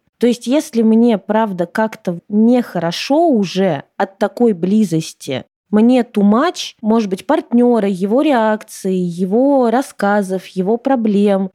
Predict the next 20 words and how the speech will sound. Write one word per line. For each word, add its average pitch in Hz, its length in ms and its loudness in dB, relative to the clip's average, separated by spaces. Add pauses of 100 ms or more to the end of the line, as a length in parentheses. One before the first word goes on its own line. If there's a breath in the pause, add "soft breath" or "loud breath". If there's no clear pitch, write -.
то 247 240 4
тогда 208 640 -2 (120)
это 233 280 -2
как 180 260 -6
раз 277 460 -2
такой 233 340 2
звоночек, 196 680 -2
что - 200 -2
вот 202 160 -2
этот 196 240 0
пик 320 240 0
настал, 160 680 -2 (200)
и 214 460 2
вы 220 140 0
за 226 140 2
него 220 260 2
перекатились, 226 1040 0
и 285 180 2
пора 214 460 0
отдаляться. 190 720 -2